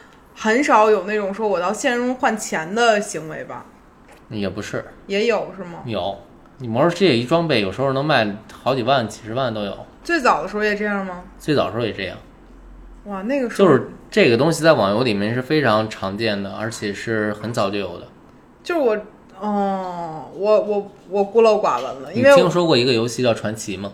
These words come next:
Speaker 1: 没有。
Speaker 2: 啊，当然这游戏我没玩过，就是这个真的是中国很早的一个，就是买装备的一个游戏了。
Speaker 1: 嗯。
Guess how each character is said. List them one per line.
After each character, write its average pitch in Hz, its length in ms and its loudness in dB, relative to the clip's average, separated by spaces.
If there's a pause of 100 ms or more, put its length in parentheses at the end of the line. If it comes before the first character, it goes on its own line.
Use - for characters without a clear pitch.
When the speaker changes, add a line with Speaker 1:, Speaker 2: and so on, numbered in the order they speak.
(160)
Speaker 1:
没 220 140 -6
有。 196 140 -4 (200)
Speaker 2:
啊， 110 140 2
当 160 200 6
然 196 100 6
这 190 120 6
游 143 100 8
戏 165 120 2
我 123 100 6
没 110 100 2
玩 120 320 4
过， 113 240 4 (100)
就 143 160 2
是 117 160 0
这 170 160 2
个 117 80 4
真 151 220 0
的 143 80 2
是 123 140 -4
中 123 220 -2
国 113 180 2
很 113 240 -2
早 95 240 4
的 95 80 -2
一 98 100 -2
个， 101 720 0 (220)
就 - 120 -6
是 110 80 -2
买 92 140 -2
装 120 200 2
备 131 140 2
的 214 60 2
一 98 80 0
个 95 60 -4
游 95 160 -8
戏 - 180 -10
了。 220 80 -10
Speaker 1:
嗯。 220 220 -8